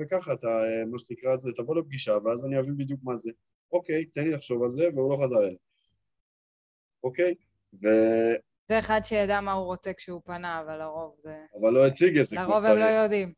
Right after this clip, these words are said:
Speaker 1: אני חושב
Speaker 2: כן.
Speaker 1: שאני אולי עשיתי עבודה לא טובה בשאלות ששאלתי,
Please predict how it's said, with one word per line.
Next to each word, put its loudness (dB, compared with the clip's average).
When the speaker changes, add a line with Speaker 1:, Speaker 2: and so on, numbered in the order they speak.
Speaker 1:
אני -4
חושב -6
Speaker 2:
כן. -8
Speaker 1:
שאני 4
אולי 6
עשיתי -6
עבודה -2
לא 2
טובה 0
בשאלות -4
ששאלתי, -4